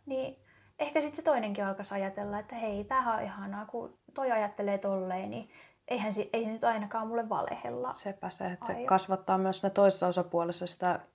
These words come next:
Speaker 2: onko se riittävyyden tunne nyt
Speaker 1: Mm.
Speaker 2: sitten se vastakohta
Speaker 1: Joo.
Speaker 2: tähän riittämättömyyteen.
Speaker 1: Jep, ja semmoinen, että tuntee itsensä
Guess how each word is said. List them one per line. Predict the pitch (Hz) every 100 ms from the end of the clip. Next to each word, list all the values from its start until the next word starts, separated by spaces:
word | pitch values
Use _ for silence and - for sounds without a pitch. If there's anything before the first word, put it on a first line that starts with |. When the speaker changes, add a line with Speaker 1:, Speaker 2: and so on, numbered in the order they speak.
| _ _ -
Speaker 2:
onko | 175
se | 180
riittävyyden | 180 175 175 175 180 147 160
tunne | 139 151 -
nyt | - 403
Speaker 1:
Mm. |
Speaker 2:
sitten | 269 214 202
se | 202 175
vastakohta | 180 - - - 190 -
Speaker 1:
Joo. | 330
Speaker 2:
tähän | 233 196
riittämättömyyteen. | 185 180 180 175 - 190 190 190 294 202
Speaker 1:
Jep, | 202
ja | 269
semmoinen, | 277 262 262
että | 262
tuntee | 262 247 226 208
itsensä | 214 214 208 208